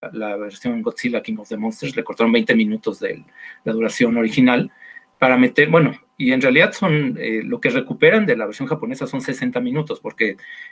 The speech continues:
con estas escenas adicionales que fueron filmadas con Raymond Burr, pues le meten otros veinte minutos que no son los originales. Entonces,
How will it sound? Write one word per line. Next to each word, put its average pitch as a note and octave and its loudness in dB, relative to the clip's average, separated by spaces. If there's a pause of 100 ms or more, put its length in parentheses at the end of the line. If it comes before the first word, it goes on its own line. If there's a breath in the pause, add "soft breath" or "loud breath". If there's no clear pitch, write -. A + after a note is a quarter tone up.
con D3 4
estas D3+ 4
escenas C#3+ 2
adicionales C3+ 2
que A2+ -6
fueron B2 -4
filmadas A2 -6
con G2+ -14
Raymond A2 -6
Burr, A#2+ -2 (840 soft breath)
pues A#2 2
le A2+ 4
meten B2 0
otros A#2+ -2
veinte B2+ 2
minutos B2+ 0
que G2+ -4
no G#2+ -10
son G#2+ -12
los G#2+ -10
originales. C3+ 2
Entonces, D3 -2